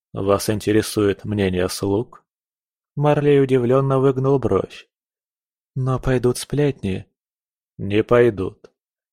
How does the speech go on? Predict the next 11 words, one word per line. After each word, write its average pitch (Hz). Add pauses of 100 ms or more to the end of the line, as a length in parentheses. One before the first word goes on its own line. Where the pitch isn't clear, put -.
Я 104
верю 151
своим 135
слугам 113
как 107
себе. 92 (500)
Неужели 113
вас 95
волнуют 101
подобные 110
вещи?» -